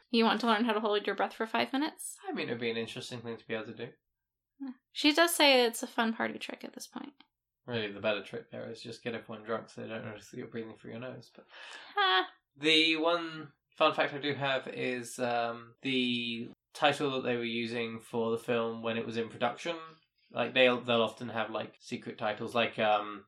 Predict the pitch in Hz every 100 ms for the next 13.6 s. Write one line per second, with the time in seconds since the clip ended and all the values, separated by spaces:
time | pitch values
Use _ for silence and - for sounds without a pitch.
0 | - 135 131 123 120 120 117 113 117 113
1 | 117 113 113 110 107 - 139 - - 131
2 | 123 - - 139 156 175 - - - _
3 | _ _ _ _ _ 127 127 120 131 117
4 | 110 - 120 117 113 110 110 - 127 120
5 | 120 117 113 107 - 117 113 107 - 127
6 | - 117 107 120 107 120 113 131 123 120
7 | 120 117 - - 117 113 110 - - -
8 | - _ 123 117 113 127 127 127 - 143
9 | 135 - 135 131 127 - 135 135 131 120
10 | 117 117 131 135 170 - 202 202 - _
11 | _ _ _ _ - - - - _ _
12 | _ _ _ - 262 254 240 247 240 247
13 | 247 - 415 - - -